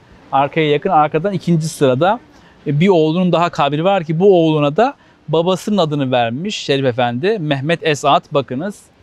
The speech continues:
bu da babası hayattayken vefat etmiş. Bunun da acısını çekmiş maalesef. Hüvel Baki,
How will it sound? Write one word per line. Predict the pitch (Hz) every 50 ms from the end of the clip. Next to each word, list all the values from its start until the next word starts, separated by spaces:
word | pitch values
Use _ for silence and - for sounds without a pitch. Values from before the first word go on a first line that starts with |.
| _ _ _ _ _ _ -
bu | 190 208
da | 254 254 240 240 220 - -
babası | 165 160 160 160 180 180 - -
hayattayken | 170 160 160 - - 156 156 147 147 139
vefat | 135 123 - 135 127 120 127
etmiş. | 120 - - 180 196 - - -
Bunun | 131 139 160 170 175
da | 160
acısını | 147 135 135 127 - 135 127 117
çekmiş | - 135 127 - - 120 - -
maalesef. | 127 113 110 107 107 - - 175 196 196 - _ - - - _ _ - - - -
Hüvel | 165 160 160 160 165 147
Baki, | 147 139 127 120 113 - - 147 160 185 214